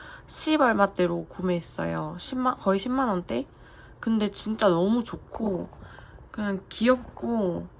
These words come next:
귀엽고 이쁘고 다예요. 이렇게 하면 와, 진짜 이-,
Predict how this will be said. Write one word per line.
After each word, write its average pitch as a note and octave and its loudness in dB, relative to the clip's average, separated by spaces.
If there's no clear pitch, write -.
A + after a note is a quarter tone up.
귀엽고 A3+ 0
이쁘고 F#3 -2
다예요. F3+ 0
이렇게 - -8
하면 G3 -8
와, F3 -2
진짜 G3 -2
이-, D#3 -4